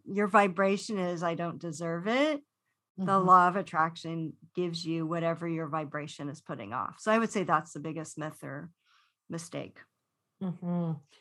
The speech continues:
Speaker 2: And now how do we kind of, um, break that,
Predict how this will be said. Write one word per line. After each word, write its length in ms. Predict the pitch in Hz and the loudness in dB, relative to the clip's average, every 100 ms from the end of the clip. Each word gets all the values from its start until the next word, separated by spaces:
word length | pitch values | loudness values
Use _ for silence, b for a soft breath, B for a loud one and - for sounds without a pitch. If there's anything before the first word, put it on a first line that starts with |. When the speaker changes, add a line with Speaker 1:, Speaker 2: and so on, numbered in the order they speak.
| B B B 254 | B B B 0
Speaker 2:
And 180 | 233 | 4
now 240 | 233 226 220 | 6 6 8
how 280 | 190 240 262 | 12 12 12
do 80 | |
we 180 | 262 247 | 10 6
kind 400 | 240 240 214 208 | 4 2 4 6
of, 260 | 208 196 196 - | 8 6 4 -4
um, 280 | 190 175 165 - b b b - | 0 0 -2 -10 b b b -8
break 580 | 180 202 202 208 214 - | 6 10 10 8 4 6
that, 440 | 190 180 180 - | 8 8 6 0